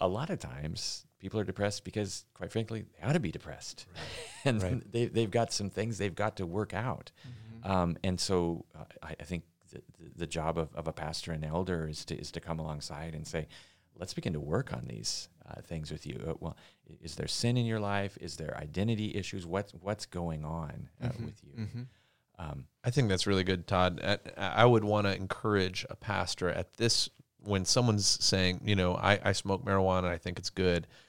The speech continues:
Speaker 2: um, that this is where I would wanna tell the pastor, don't jump to the pat answer and saying, "Well, stop it."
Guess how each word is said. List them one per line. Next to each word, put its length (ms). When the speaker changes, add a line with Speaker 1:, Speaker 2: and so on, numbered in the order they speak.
Speaker 2:
um, 360
that 520
this 160
is 100
where 160
I 80
would 100
wanna 220
tell 180
the 80
pastor, 280
don't 400
jump 420
to 140
the 100
pat 360
answer 440
and 140
saying, 320
"Well, 120
stop 420
it." 140